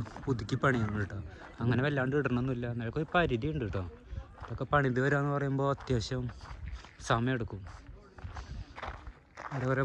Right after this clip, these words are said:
മരം കണ്ടില്ലേ വിശ്രമിക്കാനൊക്കെ. ഒരു കിണറുണ്ട് കേട്ടോ അവിടെ, കാണിച്ച്, കാണിച്ചു തരാം. ഇവിടെ കണ്ടോ, ഇവിടെ എന്തൊക്കെ ഉണ്ടായിരുന്നു കേട്ടോ.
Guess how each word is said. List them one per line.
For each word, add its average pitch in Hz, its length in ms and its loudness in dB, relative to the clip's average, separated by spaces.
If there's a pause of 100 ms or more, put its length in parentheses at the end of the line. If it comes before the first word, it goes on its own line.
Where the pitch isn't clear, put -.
മരം 127 300 4
കണ്ടില്ലേ 98 280 2 (920)
വിശ്രമിക്കാനൊക്കെ. 110 680 2 (1600)
ഒരു 160 160 4
കിണറുണ്ട് 123 420 12
കേട്ടോ 104 140 4
അവിടെ, 95 140 2
കാണിച്ച്, 101 260 -2
കാണിച്ചു 113 260 6
തരാം. 95 180 -2 (2750)
ഇവിടെ 143 240 8
കണ്ടോ, 104 220 6 (480)
ഇവിടെ 139 180 0
എന്തൊക്കെ 160 300 6
ഉണ്ടായിരുന്നു 107 360 2
കേട്ടോ. 101 140 0